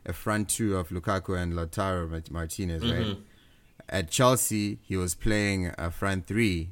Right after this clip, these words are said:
Speaker 1: in a back three of Hazard, whoever the striker was, and Pedro, I think, or whoever he
Speaker 2: Was it
Speaker 1: whoever he
Speaker 2: Diego
Speaker 1: was.
Speaker 2: Costa? I don't know.
Speaker 1: So
Speaker 2: It doesn't matter. Anyway,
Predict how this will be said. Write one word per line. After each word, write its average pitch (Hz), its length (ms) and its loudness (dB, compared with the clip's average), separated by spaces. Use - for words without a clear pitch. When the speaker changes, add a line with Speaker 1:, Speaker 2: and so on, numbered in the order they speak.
Speaker 1:
in 87 140 -4
a 80 60 -2
back 80 280 -4
three 80 380 -6
of 82 400 -6
Hazard, 87 640 0
whoever 85 540 -4
the 76 80 -8
striker 82 400 -6
was, 80 360 -4
and 78 500 -8
Pedro, 80 340 -2
I 76 40 -8
think, 78 180 -8
or 80 40 -4
whoever 80 360 -4
he 73 120 -8
Speaker 2:
Was 107 240 -4
it - 20 -8
Speaker 1:
whoever 80 140 -2
he - 80 2
Speaker 2:
Diego 160 120 -4
Speaker 1:
was. 147 100 -6
Speaker 2:
Costa? - 320 -6
I - 40 -12
don't 101 100 -2
know. 101 60 0
Speaker 1:
So 104 80 2
Speaker 2:
It 98 220 4
doesn't 92 140 0
matter. 82 220 -10
Anyway, 87 260 -14